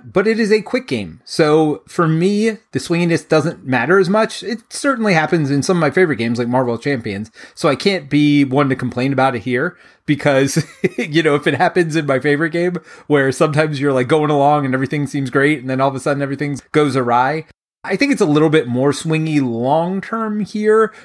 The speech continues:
Like, if you start losing guys, then it's kinda hard to build back up again, get your guys back on the board quick enough to stop them from scoring their points. But the games are so quick. It's, like, thirty minutes, forty-five minutes for a game,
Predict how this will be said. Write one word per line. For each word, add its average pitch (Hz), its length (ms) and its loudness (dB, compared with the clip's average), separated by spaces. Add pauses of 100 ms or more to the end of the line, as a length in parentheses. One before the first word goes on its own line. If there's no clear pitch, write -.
(100)
Like, 139 340 2 (120)
if 156 140 -2
you 156 80 -2
start 160 400 0
losing 151 420 0
guys, 156 720 0
then 120 680 -2
it's 180 220 -2
kinda 185 260 -2
hard 160 180 2
to 131 80 -4
build 139 300 2
back 131 220 0
up 123 120 2
again, 147 320 0
get 131 140 0
your 135 100 -6
guys 127 240 0
back 123 220 -2
on 131 100 0
the 120 60 -2
board 117 300 -2
quick 139 180 -2
enough 127 260 -2
to 110 100 -8
stop 120 300 -4
them 135 320 -2 (240)
from 139 180 0
scoring 139 340 2
their 127 140 2
points. 147 440 -2 (380)
But 226 300 2 (360)
the 147 180 -4
games 208 240 4
are 175 60 4
so 151 180 2
quick. 135 320 -2
It's, - 160 -12
like, 131 140 -6
thirty 160 320 0
minutes, 143 280 0
forty-five 139 500 0
minutes 135 280 -2
for 131 160 -2
a 120 60 0
game, 120 380 0